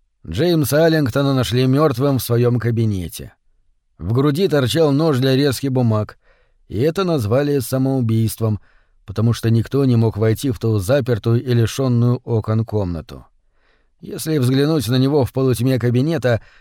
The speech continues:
трудно предположить, какими были его занятия. Чародеи наших дней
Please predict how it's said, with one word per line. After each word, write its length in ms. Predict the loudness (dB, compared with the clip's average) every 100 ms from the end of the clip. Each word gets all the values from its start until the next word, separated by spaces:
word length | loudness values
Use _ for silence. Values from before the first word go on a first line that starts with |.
| _ _
трудно 380 | -6 0 2 2
предположить, 760 | 0 2 2 2 2 -2 -2
какими 440 | -2 0 2 2
были 260 | 2 2 4
его 240 | 2 2
занятия. 640 | 0 0 -2 -4 -10 -18 -20 _ _ _ _ _ -6
Чародеи 500 | 0 0 0 0 2
наших 400 | 2 2 2 2
дней 400 | 0 0 0